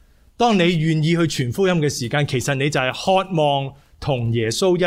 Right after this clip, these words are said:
齊做工。弟兄姊妹，你渴望與主同在嗎？耶穌喺邊度呢？耶穌就係喺嗰個福音嘅前線上邊。讓我作一個見證，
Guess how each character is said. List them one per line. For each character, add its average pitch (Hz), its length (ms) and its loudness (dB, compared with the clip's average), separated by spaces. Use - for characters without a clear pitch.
齊 104 320 -6
做 107 220 -2
工。 123 260 -4
弟 135 140 0
兄 170 80 2
姊 143 160 0
妹， 120 360 -2
你 139 100 0
渴 151 160 2
望 131 400 -2
與 135 240 0
主 143 240 -4
同 123 220 -4
在 107 200 -4
嗎？ 110 200 -2
耶 123 120 0
穌 180 200 2
喺 160 40 2
邊 180 160 0
度 147 180 0
呢？ 196 100 -4
耶 151 160 2
穌 254 240 2
就 180 100 0
係 160 180 4
喺 170 160 2
嗰 214 120 0
個 185 100 0
福 226 160 -2
音 208 160 0
嘅 156 100 2
前 117 320 -2
線 139 300 0
上 117 260 -2
邊。 104 220 -2
讓 165 180 2
我 180 100 4
作 190 200 2
一 - 20 -2
個 170 140 2
見 156 280 0
證， 143 300 -2